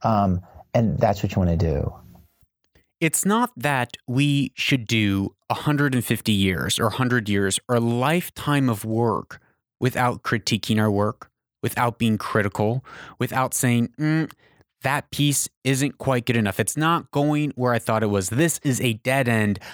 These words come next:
Speaker 2: I'm going to kill this project and start again." Because if we mindlessly and blindly try to develop our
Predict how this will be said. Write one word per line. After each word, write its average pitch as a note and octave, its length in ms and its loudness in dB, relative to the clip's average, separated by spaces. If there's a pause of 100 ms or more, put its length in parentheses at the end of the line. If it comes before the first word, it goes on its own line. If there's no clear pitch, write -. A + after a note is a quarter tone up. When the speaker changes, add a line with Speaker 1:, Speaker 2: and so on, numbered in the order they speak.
(120)
Speaker 2:
I'm B2 120 0
going A#2+ 240 2
to A#2 120 0
kill D3 360 -2
this C3+ 180 0
project G#2+ 640 -2 (340)
and A2+ 120 2
start G#2 320 0
again." F#2+ 380 -4 (720)
Because E3+ 460 0 (340)
if D3+ 240 0
we G#3+ 640 2 (400)
mindlessly B2+ 1040 0 (260)
and C3 300 0
blindly C#3+ 880 0 (220)
try D#3+ 220 0
to D#3+ 140 0
develop C3 600 0
our A#2 140 0